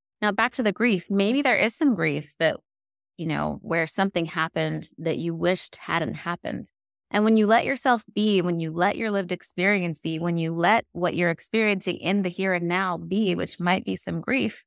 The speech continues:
we can remove that resistance. You can let your grief move through you so it doesn't get trapped and cloud all things. Because oftentimes, um, something interesting that I teach my coaches is that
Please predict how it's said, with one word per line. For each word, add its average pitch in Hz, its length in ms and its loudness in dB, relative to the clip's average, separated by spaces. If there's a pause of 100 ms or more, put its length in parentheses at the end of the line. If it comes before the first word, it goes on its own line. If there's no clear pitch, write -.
(120)
we 185 80 0
can 170 200 -2
remove 175 480 -2
that - 200 -2
resistance. 208 680 -4 (840)
You 233 180 4
can 247 220 2
let 214 180 2
your 196 140 0
grief 202 420 0
move 190 220 0
through 302 260 -2
you 180 240 2
so 180 160 -2
it 143 120 0
doesn't 180 260 -2
get - 180 -2 (140)
trapped 185 600 -2
and 170 160 -4 (160)
cloud 196 300 2
all - 220 -2
things. - 280 -8
Because 202 360 -2 (340)
oftentimes, 240 840 0 (560)
um, 180 260 2
something 220 340 -2
interesting 214 360 -2
that 190 80 2
I - 60 0
teach - 300 -8
my 170 140 -2
coaches 214 600 0
is 175 260 -2
that 170 460 0